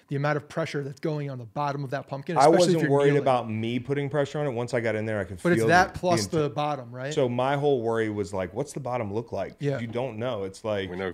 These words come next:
Speaker 3: we
Speaker 2: it's,
Speaker 3: couldn't know.
Speaker 2: you know,
Speaker 1: Yeah.
Speaker 2: it's just fucking, it's under you. I can't flip this thing over. It's nine hundred fifty pounds.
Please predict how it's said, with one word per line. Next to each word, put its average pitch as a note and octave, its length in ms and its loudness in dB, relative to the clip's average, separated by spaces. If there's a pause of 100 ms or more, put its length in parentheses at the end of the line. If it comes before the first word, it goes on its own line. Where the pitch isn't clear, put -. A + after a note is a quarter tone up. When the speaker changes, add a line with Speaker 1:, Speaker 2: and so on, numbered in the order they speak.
Speaker 3:
we G#2 100 -6
Speaker 2:
it's, G#2 120 -6
Speaker 3:
couldn't G2 220 -4
know. F2+ 200 -2 (100)
Speaker 2:
you A2+ 100 -8
know, G#2 140 -4
Speaker 1:
Yeah. - 40 -4
Speaker 2:
it's - 180 -10
just A#2 220 -8
fucking, A#2 340 -6
it's G2 160 -10
under A#2+ 220 -4
you. F#2 160 -4
I F#2 60 -6
can't A#2 200 -6
flip G2+ 180 -10
this F#2+ 180 -14
thing G2 160 -8
over. G#2 160 -4
It's G2 100 -8
nine G#2 180 -8
hundred G2 220 -10
fifty G#2 240 -10
pounds. G2+ 500 -10